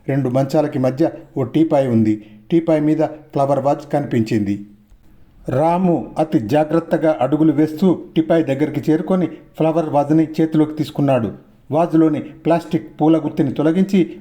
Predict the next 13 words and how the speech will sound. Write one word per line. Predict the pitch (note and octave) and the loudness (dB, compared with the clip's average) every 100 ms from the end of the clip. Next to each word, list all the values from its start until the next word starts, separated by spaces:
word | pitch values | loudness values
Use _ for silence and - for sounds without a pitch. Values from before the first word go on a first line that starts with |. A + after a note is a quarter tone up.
| - | -4
వాజ్లోంచి | C#3 E3+ D#3 D#3+ - | -2 2 2 2 0
తాళాల | - D3 D#3 D#3 | -2 0 2 0
గుత్తిని | C#3+ C#3+ - D#3 - - - | 0 -2 0 0 -2 -10 -2
పైకి | D#3+ - | -2 0
తీశాడు. | D#3 - C#3 A2+ G2+ - - _ | -4 0 0 0 -4 -8 -20 _
ఫ్లవర్ | E3 E3+ | -2 0
వాజ్ని | D#3+ D#3+ D#3 C3 G2+ | 0 0 0 -4 -2
యథాప్రకారం | D3+ D#3 D#3 D3 D#3 D3 C3+ - - | -2 0 0 -2 0 -2 -2 -10 -4
టిపాయ్ | D#3+ D#3+ D3+ | -2 0 0
మీద | D3 | 0
పెట్టి | C3+ E3 E3+ F#3+ - - - | 0 -2 0 0 0 -12 -2
తాళాల | D3+ D3+ D3 | 2 2 0
గుత్తితో | - - F3 F#3 E3 | -2 -4 -2 -2 -2